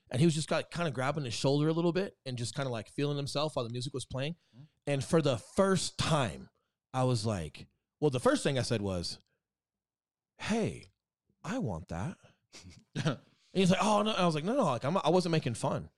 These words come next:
Speaker 2: Right.
Speaker 1: And for the first time, I was like, I just felt like I had a better understanding
Speaker 2: I
Speaker 1: of,
Speaker 2: get it.
Speaker 1: like,
Speaker 2: I get it. Yeah.
Speaker 1: where joy comes from,
Speaker 2: Mm-hmm.
Speaker 1: how we express it or internalize it. And, like, it's interesting because his, his, most of his tattoos are, like,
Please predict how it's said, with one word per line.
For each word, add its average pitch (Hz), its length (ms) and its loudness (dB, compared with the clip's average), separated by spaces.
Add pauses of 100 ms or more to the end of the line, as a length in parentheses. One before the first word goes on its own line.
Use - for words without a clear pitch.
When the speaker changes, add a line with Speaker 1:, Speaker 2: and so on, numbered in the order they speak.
Speaker 2:
Right. 107 260 -8
Speaker 1:
And 139 140 -2
for 156 120 4
the 131 140 2
first 180 520 2
time, 107 640 -4
I 123 100 0
was 113 220 -2
like, 92 260 -6 (1300)
I 139 80 -2
just 165 280 -2
felt 170 200 2
like 151 160 0
I 143 60 2
had 139 100 2
a 131 80 2
better 127 340 2
understanding 123 800 -2
Speaker 2:
I 98 40 -4
Speaker 1:
of, 98 80 -8
Speaker 2:
get 147 160 0
it. 104 40 -2
Speaker 1:
like, 98 200 -10 (100)
Speaker 2:
I 120 60 -10
get 117 160 -8
it. 78 80 -18 (300)
Yeah. 107 80 -6
Speaker 1:
where 120 180 0
joy 110 400 0
comes 151 320 -2
from, 175 280 0
Speaker 2:
Mm-hmm. 101 160 -14 (100)
Speaker 1:
how 131 180 0
we 127 180 4
express 120 540 -4
it 147 160 -2
or 110 180 -2
internalize 139 600 -2
it. 165 100 0
And, 139 80 -4
like, 117 260 -6 (120)
it's 143 160 -4
interesting 170 320 -2
because 123 240 -2
his, 151 280 -2 (120)
his, 139 380 -2
most 143 200 -2
of 127 80 -2
his 131 100 0
tattoos 131 360 -2
are, 104 100 -4
like, 101 160 -8